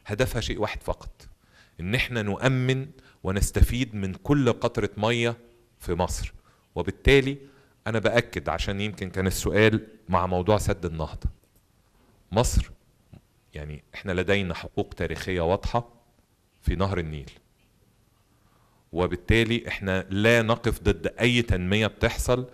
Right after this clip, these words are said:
في أي دولة من دول حوض النيل. بالعكس، إحنا بنساعد، وفي مشروعات كثيرة بتتم في دول حوض النيل إحنا بشركاتنا اللي بندخل وبنعمل هذا الكلام. ولكن، يعني، لن نقبل أي ضرر هيحصل على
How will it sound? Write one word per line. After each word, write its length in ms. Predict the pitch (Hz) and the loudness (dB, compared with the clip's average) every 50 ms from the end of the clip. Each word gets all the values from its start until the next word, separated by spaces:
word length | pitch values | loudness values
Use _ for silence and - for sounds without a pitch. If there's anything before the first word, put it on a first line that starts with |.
| - - _ - | -20 -20 _ -6
في 160 | - 107 82 | -4 0 2
أي 200 | 107 123 117 110 | 4 4 4 4
دولة 380 | 95 104 110 113 113 113 117 | 4 4 4 4 4 4 2
من 200 | 110 95 87 87 | 2 2 -2 0
دول 240 | 85 104 107 107 95 | 2 4 4 4 4
حوض 220 | - - 107 95 98 | 2 -2 -2 0 0
النيل. 300 | 92 90 87 82 80 80 | 0 0 -2 -4 -4 0
بالعكس، 420 | 80 98 98 107 120 - - - | 2 2 4 4 2 0 0 -4
إحنا 180 | - - 107 98 | -2 0 0 0
بنساعد، 520 | 87 87 87 - - 87 80 67 64 - - _ - - - - - _ _ _ _ _ _ _ - - | 2 2 2 4 4 4 2 0 -2 -10 -16 _ -12 -12 -12 -12 -12 _ _ _ _ _ _ _ -10 -10
وفي 180 | 80 - - | -8 -4 -2
مشروعات 380 | 90 - - 98 90 113 - - | -2 0 2 2 2 2 2 2
كثيرة 480 | - 95 - - 110 104 87 78 73 - - - - _ _ - - | 2 4 4 4 4 4 2 2 0 -6 -10 -20 -20 _ _ -10 -8
بتتم 380 | 92 82 - - 110 104 104 98 | -8 -6 -4 -2 -2 0 2 2
في 120 | 92 - | 2 4
دول 240 | 95 101 104 107 98 | 4 4 4 4 4
حوض 240 | - - 107 104 95 | 2 0 0 2 4
النيل 440 | 98 95 95 107 117 120 120 120 - - - - 110 | 2 2 2 0 0 0 -2 -4 -6 -12 -10 -4 -4
إحنا 220 | 113 - - 113 | -4 -2 -2 -4
بشركاتنا 580 | 98 - - 104 90 90 - 117 117 - - 110 | -4 -2 0 0 0 0 2 0 0 0 0 -2
اللي 120 | 98 90 | -2 -2
بندخل 380 | 78 82 98 104 - - - 87 | -2 -2 -2 -2 -2 -4 -6 -6
وبنعمل 380 | 82 73 90 95 90 87 80 | -6 -4 -4 -4 -4 -4 -4
هذا 140 | 82 85 80 | -4 -6 -8
الكلام. 360 | - - - - 65 65 64 - _ _ - _ _ - - - - - _ - - | -8 -10 -10 -10 -10 -10 -12 -14 _ _ -20 _ _ -20 -20 -20 -20 -20 _ -4 0
ولكن، 480 | 90 95 113 135 - - 139 139 156 147 - - - - _ _ _ _ _ _ _ _ _ _ _ _ | 4 6 6 4 4 4 0 0 0 -2 -8 -14 -20 -20 _ _ _ _ _ _ _ _ _ _ _ _
يعني، 380 | - 80 80 80 82 82 82 80 - - | -8 -6 -6 -4 -4 -6 -8 -8 -8 -2
لن 260 | 87 101 117 123 113 | 2 2 2 2 4
نقبل 440 | 110 127 - - 117 117 120 117 - | 2 2 2 2 4 4 4 4 4
أي 200 | - 117 127 127 | 0 0 0 2
ضرر 360 | 123 117 120 123 127 127 120 - - - - - - _ _ _ _ _ _ _ _ - | 6 8 8 10 10 8 6 4 -4 -10 -12 -18 -20 _ _ _ _ _ _ _ _ -8
هيحصل 500 | - - 117 117 113 - - - 110 101 | -2 2 2 2 2 0 -2 -2 0 0
على 340 | 80 80 101 107 107 107 | 2 2 4 4 2 0